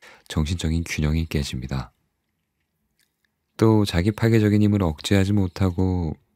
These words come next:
타고난 재능과 기질을 개발하지 않아 내 안의 다양한 요구를 충족하지 못하면 긴장, 갈등,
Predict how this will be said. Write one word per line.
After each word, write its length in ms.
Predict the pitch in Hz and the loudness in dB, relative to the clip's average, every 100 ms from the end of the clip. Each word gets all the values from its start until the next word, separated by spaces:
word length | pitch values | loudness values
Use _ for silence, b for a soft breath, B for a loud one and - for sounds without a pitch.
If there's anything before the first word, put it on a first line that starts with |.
| _ | _
타고난 400 | - 90 90 90 | -8 -2 0 0
재능과 460 | 87 87 85 85 85 | 0 0 0 0 -2
기질을 380 | - 78 82 87 | -2 -2 -2 -2
개발하지 580 | 82 73 76 73 92 | -2 -2 -2 -2 0
않아 340 | 92 82 85 87 b b b b b | 0 0 -2 -2 b b b b b
내 140 | - 80 | 0 2
안의 220 | 80 85 | 2 0
다양한 400 | - 78 82 90 | -2 -2 -2 -2
요구를 260 | 82 82 82 | -2 -4 -2
충족하지 480 | 107 98 - - | -2 -2 -4 -4
못하면 640 | 98 90 - 85 87 104 87 - _ _ _ _ _ _ _ _ b _ | -4 -4 -2 -2 0 0 -2 -10 _ _ _ _ _ _ _ _ b _
긴장, 540 | - 85 78 80 80 90 - _ | -2 0 0 -4 -6 -10 -16 _
갈등, 680 | - 78 73 _ 76 67 | -6 -6 -6 _ -4 -4